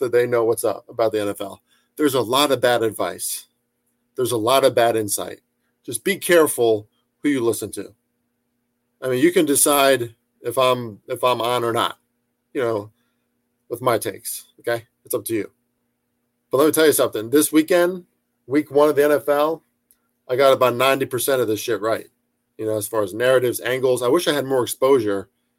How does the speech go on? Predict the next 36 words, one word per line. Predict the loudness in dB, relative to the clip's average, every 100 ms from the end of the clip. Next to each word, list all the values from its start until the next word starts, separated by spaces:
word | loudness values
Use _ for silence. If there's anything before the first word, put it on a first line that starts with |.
| _ _ _ _ _
You | -4
know, | -2
I'm | 0
trying | 0
to | 2
be | 2
m-, | 0 -4 -4
even | -2 0
more | 2 2
judicious | 2 4 4 4 -2 -2 -8
this | -8 0
year, | 0 0
less | 0 0 0
exposure | -6 -4 0 0 0 -2 -4 -8 _ _ _ _ _ _ _ _
week | -10 -6
to | -4
week, | 0 -2 0
o-, | -2 -2 -6
you | -8
know, | -2
overall. | 0 4 4 4 2
I |
mean, | -2 -2
the |
N | -2
F | 2
L | 0
is | 0
hard, | -2 -4 -8
right? | -8 -6
It's | -2
hard | -2 0
to | 0
win. | 0 0 -6 -12 _ _ _ _ _ _
Um, | -4 -2 -2 -4 -10 -14 -20 _ _ _ _ _ _ _ -2
but | 0 0